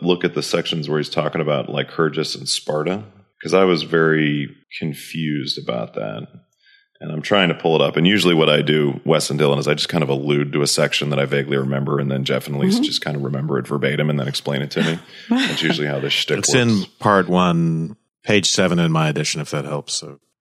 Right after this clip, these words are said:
Speaker 1: You know, you're talking about making people do things or, you know, doing things you don't want to do.
Speaker 3: And there, at the point with Sparta, he's turning to the virtue of ignorance. And there's actually,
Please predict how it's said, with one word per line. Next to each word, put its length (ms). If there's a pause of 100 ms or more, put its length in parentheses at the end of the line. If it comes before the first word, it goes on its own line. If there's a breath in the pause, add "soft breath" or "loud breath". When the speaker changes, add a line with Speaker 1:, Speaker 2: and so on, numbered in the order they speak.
Speaker 1:
You 80
know, 60
you're 120
talking 260
about 400
making 720
people 440
do 240
things 460
or, 60
you 80
know, 120
doing 400
things 240
you 80
don't 300
want 140
to 60
do. 480 (280)
Speaker 3:
And 160
there, 260
at 100
the 60
point 240
with 120
Sparta, 420
he's 240
turning 440
to 300
the 460 (160)
virtue 480
of 100
ignorance. 560
And 100
there's 180
actually, 540